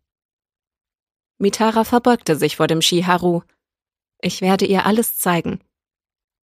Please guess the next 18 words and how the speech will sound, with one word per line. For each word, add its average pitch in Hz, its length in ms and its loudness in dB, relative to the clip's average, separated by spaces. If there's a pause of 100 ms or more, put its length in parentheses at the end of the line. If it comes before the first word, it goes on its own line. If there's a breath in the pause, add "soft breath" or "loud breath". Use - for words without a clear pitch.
(200)
Komm, 214 300 2
Mädchen, 190 520 -2
folge 214 340 2
mir 180 160 4
in 170 80 0
unser 165 320 -2
Zelt." 160 400 -6 (1200)
Erleichtert, 190 720 -2
dass 165 140 -4
sie 170 80 -4
dem 160 140 -2
Schlimmsten 175 420 -4
entgangen 175 440 -2
war, 170 420 0
folgte - 380 -2
Talisha 170 400 -4
der 160 140 0
Penanga-Frau. 160 840 0